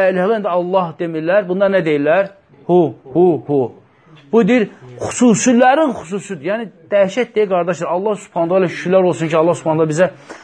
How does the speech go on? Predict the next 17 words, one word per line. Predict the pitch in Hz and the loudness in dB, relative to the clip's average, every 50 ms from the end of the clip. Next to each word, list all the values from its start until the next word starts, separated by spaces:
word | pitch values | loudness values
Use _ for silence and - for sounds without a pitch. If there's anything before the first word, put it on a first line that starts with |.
| - - - | -8 -4 -2
sələf-i | 170 165 165 156 160 - | 0 0 0 -2 -2 -2
salihin | - 185 180 170 160 165 165 165 165 - 160 | 0 2 2 2 2 -2 -4 -6 -8 -6 -6
əqidəsini, | 160 151 156 156 160 151 - 175 160 160 | -6 -4 -2 -4 -4 -4 -4 -4 -2 -2
mənhəzini | 160 147 151 151 156 165 190 190 | 0 0 0 0 0 0 0 0
bizə | 190 175 156 | 0 0 0
nəsib | 143 131 - 139 139 139 | -2 -2 -2 -2 -2 0
eləyib. | 139 135 131 - - - - - - | 0 -2 -4 -6 -10 -18 -12 -6 -2
İndi | 170 180 165 | 0 0 2
bizim | 185 185 226 226 185 | 2 2 2 2 2
üçün | 196 214 196 165 | 0 0 0 2
gülməli | 202 196 190 185 175 180 202 208 165 | 2 2 2 2 2 2 2 0 2
gəlir. | 175 147 127 120 113 - - - - - - - | 0 0 0 -2 -4 -6 -10 -20 -20 -14 -10 -10
O | 151 | -8
keçən | - 170 170 151 196 233 220 185 | -6 -6 -4 -2 -2 0 0 0
bir | 208 202 185 | 0 0 2
qardaş | 202 196 190 190 214 202 208 208 | 2 2 2 2 0 0 0 0
var, | 202 180 | -2 -2